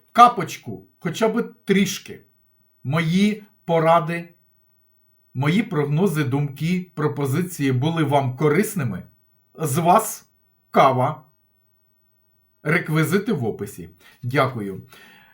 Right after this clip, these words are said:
Підписка, лайк, комент. Це найважливіша підтримка від вас, нашій спільноті, нашому контенту і в цілому всьому майстер-класу.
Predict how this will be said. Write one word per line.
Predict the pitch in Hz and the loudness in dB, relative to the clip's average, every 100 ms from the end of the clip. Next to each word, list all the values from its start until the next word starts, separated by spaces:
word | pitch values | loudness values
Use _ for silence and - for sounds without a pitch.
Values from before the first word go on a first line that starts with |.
| _ _ _ _ _ _ - _ _ _ _ _ _ _ | _ _ _ _ _ _ -20 _ _ _ _ _ _ _
Підписка, | - 220 - 294 - - 214 | 0 0 2 2 2 4 6
лайк, | 190 240 240 - - | 8 8 4 -4 -4
комент. | - 196 185 226 - - - _ _ _ _ _ - | 4 6 4 -2 -6 -18 -20 _ _ _ _ _ -12
Це | - 180 | -4 -2
найважливіша | 175 160 165 135 151 160 180 165 | -2 -2 -4 -4 -4 -4 -4 -6
підтримка | 165 127 151 160 156 | -6 -6 -6 -4 -4
від | 131 131 | -2 -2
вас, | 123 151 196 - _ _ _ _ _ _ _ _ _ - | 0 -2 -2 -8 _ _ _ _ _ _ _ _ _ -8
нашій | 123 165 185 - 196 - | 2 2 2 -2 -4 -6
спільноті, | - - - 143 139 175 196 208 208 - | -18 -8 -4 -2 0 -2 -2 -6 -8 -2
нашому | 147 180 170 151 139 | 0 2 0 -4 -2
контенту | 143 127 170 214 202 180 - _ - | -4 -2 -2 -2 -4 -6 -6 _ -6
і | 160 175 - - | 0 0 -2 -12
в | _ | _
цілому | - 147 135 165 170 170 160 _ _ _ _ _ _ _ _ _ _ _ _ _ | -6 -2 2 2 0 -4 -8 _ _ _ _ _ _ _ _ _ _ _ _ _
всьому | - - 170 170 170 - | -10 -4 0 0 -2 -4
майстер-класу. | 127 139 143 - 139 - 120 95 - - | -2 0 -2 -4 -8 -6 -6 -8 -10 -20